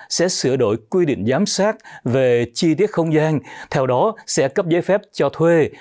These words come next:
các tòa nhà chính phủ cũ để làm văn phòng cho các công ty tư nhân. Ông cho biết thêm, một khi thủ đô Jakarta không còn là quy chế thủ đô của quốc gia, thì tài sản dưới dạng các tòa nhà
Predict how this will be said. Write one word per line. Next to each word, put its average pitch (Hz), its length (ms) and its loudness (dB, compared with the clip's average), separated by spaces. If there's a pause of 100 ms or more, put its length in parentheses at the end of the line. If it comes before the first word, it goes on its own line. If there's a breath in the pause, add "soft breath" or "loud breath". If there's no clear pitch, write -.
(100)
các 196 200 -2
tòa 123 140 0
nhà 107 240 -2
chính 220 260 -2
phủ 104 300 -4
cũ 143 360 0 (220 loud breath)
để 120 160 2
làm 120 260 0
văn 147 180 0
phòng 110 360 -4
cho 135 100 -4
các 165 180 -4
công 143 220 -2
ty 131 240 0
tư 143 180 -2
nhân. 131 320 0 (640 loud breath)
Ông 135 260 0
cho 139 100 -2
biết 160 160 0
thêm, 131 320 0 (180 loud breath)
một 160 120 0
khi 185 440 0 (100)
thủ 120 120 -2
đô 139 200 2
Jakarta 131 680 -2 (160 loud breath)
không 208 300 0
còn 131 200 0
là 120 200 0
quy 165 300 0
chế 160 220 2 (120)
thủ 117 180 -2
đô 135 200 2
của 113 160 -6
quốc 180 200 -2
gia, 131 320 0 (300 loud breath)
thì 143 260 2 (160 loud breath)
tài 139 200 0
sản 131 340 -2 (120)
dưới 170 280 2
dạng 107 240 0
các 190 260 -4
tòa 107 140 0
nhà 101 360 -2